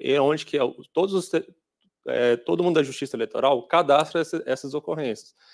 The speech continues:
Deu problema na urna, é, teve boca de urna em tal cidade, então é, é cadastrado nesse sistema, né? Então, aqui a gente tem um mapa, né, que aí é possível ver, é,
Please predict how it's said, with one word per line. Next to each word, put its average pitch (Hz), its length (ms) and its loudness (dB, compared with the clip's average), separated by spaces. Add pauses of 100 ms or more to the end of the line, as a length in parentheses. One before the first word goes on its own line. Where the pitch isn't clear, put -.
(340)
Deu 147 100 2
problema 143 320 4
na 156 120 4
urna, 143 480 2 (320)
é, 123 720 4 (400)
teve 165 220 2
boca 165 260 2
de 147 160 -2
urna 156 320 4
em 143 60 0
tal 147 200 2
cidade, 143 720 2 (160)
então 131 480 -6 (120)
é, 135 320 -2
é 123 100 -4
cadastrado 143 420 -2
nesse 147 200 -6
sistema, 123 480 -8
né? 113 220 -12 (440)
Então, 143 300 -2
aqui 147 240 -2
a 180 60 4
gente 185 240 -4
tem 160 500 -2
um 135 100 -6
mapa, 131 400 0
né, 151 280 -2
que 143 100 -6
aí 135 300 2
é 135 100 2
possível 135 520 -10
ver, 123 380 0 (460)
é, 120 760 4